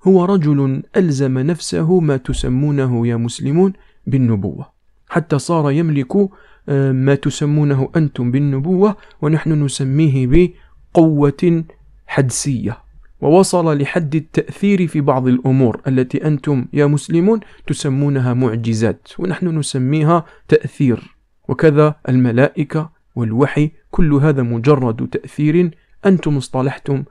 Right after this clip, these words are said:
عليه بالملائكة والوحي والمعجزات". فإذا قلنا لهم:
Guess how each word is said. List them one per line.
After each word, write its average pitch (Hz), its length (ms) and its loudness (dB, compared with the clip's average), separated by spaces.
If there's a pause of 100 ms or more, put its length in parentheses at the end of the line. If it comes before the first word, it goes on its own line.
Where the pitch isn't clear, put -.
(260)
عليه 117 800 0 (460)
بالملائكة 120 800 -2
والوحي 113 500 0
والمعجزات". 104 680 -2 (320)
فإذا 156 320 2
قلنا 165 320 2
لهم: 147 340 2